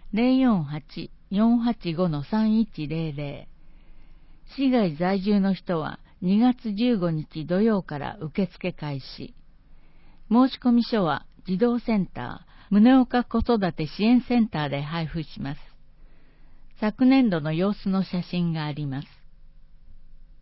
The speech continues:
みんなで楽しむカーレット。時、三月九日日曜、十時から十一時三十分。場所、宗岡公民館。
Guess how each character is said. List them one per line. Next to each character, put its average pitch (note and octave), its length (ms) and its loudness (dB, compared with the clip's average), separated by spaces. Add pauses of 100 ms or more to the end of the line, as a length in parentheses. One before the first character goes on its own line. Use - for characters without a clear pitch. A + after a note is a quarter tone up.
(420)
み B3 200 8
ん B3+ 80 8
な B3 120 4
で F#3+ 140 0
楽 F3+ 320 0
し - 160 -6
む D#3 180 -4
カ G#3+ 260 -2
ー - 20 -2
レ D#3+ 100 -4
ッ - 240 -12
ト。 - 160 -12 (840)
時、 F#3+ 440 -4 (360)
三 B3+ 200 6
月 - 280 -2
九 F#3+ 260 -2 (140)
日 E3+ 140 -4
日 E3+ 400 -2
曜、 D3 280 -2 (320)
十 B3 240 0
時 F3+ 160 -4
か D3+ 120 -6
ら C#3+ 120 -2
十 F#3+ 240 2
一 G#3 300 -2
時 C#3 180 -6
三 F3+ 220 0
十 E3+ 120 -6 (160)
分。 A#2 280 -8 (520)
場 F#3 160 -2
所、 - 360 -4 (160)
宗 A#3+ 280 6
岡 A#3+ 220 0
公 G3 220 0
民 F3 260 0
館。 C3 320 -10